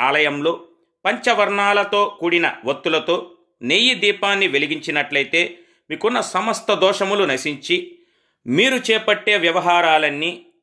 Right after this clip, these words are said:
విజయవంతంగా పూర్తగును. శుక్రవారం నాడు అమ్మవారి ఆలయంలో అమ్మవారికి లక్ష్మీ చందనంతో అభిషేకం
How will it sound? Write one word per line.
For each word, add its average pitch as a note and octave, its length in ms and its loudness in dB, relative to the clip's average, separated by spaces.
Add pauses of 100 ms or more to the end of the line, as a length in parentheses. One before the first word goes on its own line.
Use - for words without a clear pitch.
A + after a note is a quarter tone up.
(140)
విజయవంతంగా F3 1040 0 (200)
పూర్తగును. C3 520 -4 (600)
శుక్రవారం E3+ 680 2
నాడు C#3+ 340 -4 (380)
అమ్మవారి F3 540 2 (140)
ఆలయంలో C#3 640 -2 (600)
అమ్మవారికి F3+ 640 0 (240)
లక్ష్మీ F3 320 -2
చందనంతో F3+ 800 -2
అభిషేకం D3+ 520 -2